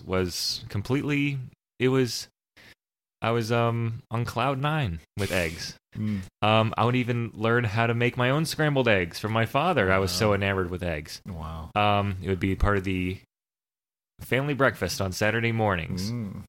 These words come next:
Speaker 1: Toast, bacon,
Speaker 2: Mm.
Speaker 1: eggs.
Speaker 2: Wow.
Speaker 1: With che-, with ketchup,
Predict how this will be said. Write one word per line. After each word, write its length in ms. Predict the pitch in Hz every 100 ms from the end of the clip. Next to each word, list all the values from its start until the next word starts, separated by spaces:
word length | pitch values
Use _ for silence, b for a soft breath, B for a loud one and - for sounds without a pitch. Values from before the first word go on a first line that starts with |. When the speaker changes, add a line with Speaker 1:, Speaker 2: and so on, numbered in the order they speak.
| _ -
Speaker 1:
Toast, 480 | 147 185 - - - _ _ _ _ -
bacon, 380 | 95 95 104 107 _ _ _ _ -
Speaker 2:
Mm. 260 | 85 90 85
Speaker 1:
eggs. 420 | 87 80 - - _ -
Speaker 2:
Wow. 320 | 90 82 78 - _ _ _ -
Speaker 1:
With 140 | 233
che-, 140 | - -
with 160 | 160 -
ketchup, 340 | 78 - 64